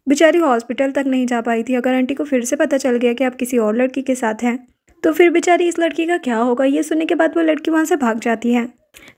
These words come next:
जो देखकर लू स्माइल करने लगता है, लेकिन गुविन काफ़ी गुस्से में होती है। लू कहता है कि क्या मैं जान सकता हूँ कि तुम इतने गुस्से में क्यों हो?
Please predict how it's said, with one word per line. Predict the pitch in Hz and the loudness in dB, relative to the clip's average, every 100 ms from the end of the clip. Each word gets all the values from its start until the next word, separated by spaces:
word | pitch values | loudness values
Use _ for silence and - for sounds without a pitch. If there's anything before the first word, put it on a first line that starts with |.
| - | 0
जो | 320 | 2
देखकर | 349 - | 2 2
लू | 370 392 | 2 2
स्माइल | 381 247 226 | 0 -2 0
करने | 240 233 233 | 0 0 0
लगता | 233 233 247 | -2 -4 -2
है, | 247 | -2
लेकिन | 262 349 | 0 -2
गुविन | 339 339 359 | -2 0 -2
काफ़ी | 359 247 247 | 0 0 0
गुस्से | 240 240 233 | -2 -2 -2
में | 233 | 0
होती | 233 226 240 | -2 -2 -2
है। | |
लू | 233 240 | 0 0
कहता | 269 269 | 0 0
है | 277 | -2
कि | 302 | -2
क्या | 302 302 | -4 -2
मैं | 311 | -2
जान | 247 208 | -2 -4
सकता | 220 247 269 | -4 -4 -2
हूँ | 269 | -2
कि | 277 | -2
तुम | 311 311 | -2 -2
इतने | 302 320 | -2 -4
गुस्से | 233 - | -4 -4
में | 226 233 | -2 -2
क्यों | 247 | 0
हो? | 240 | 0